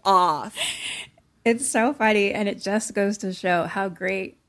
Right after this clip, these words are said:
Speaker 2: the writing of this is, because there's so many times your reaction is exactly her reaction in that moment.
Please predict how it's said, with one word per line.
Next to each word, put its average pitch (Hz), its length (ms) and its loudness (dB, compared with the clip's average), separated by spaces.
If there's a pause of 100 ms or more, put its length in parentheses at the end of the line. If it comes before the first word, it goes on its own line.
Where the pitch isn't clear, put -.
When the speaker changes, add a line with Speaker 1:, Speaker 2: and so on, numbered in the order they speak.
Speaker 2:
the 196 160 2
writing 175 400 0
of 175 160 -6
this 175 340 -4
is, 208 440 0
because 208 560 0
there's 202 260 0
so 196 200 2
many 208 280 -2
times 185 720 -4 (340)
your 202 380 6
reaction 196 500 6
is 208 120 2
exactly 202 580 4
her 202 220 6
reaction 202 580 8
in 233 140 8
that 214 260 8
moment. 202 500 4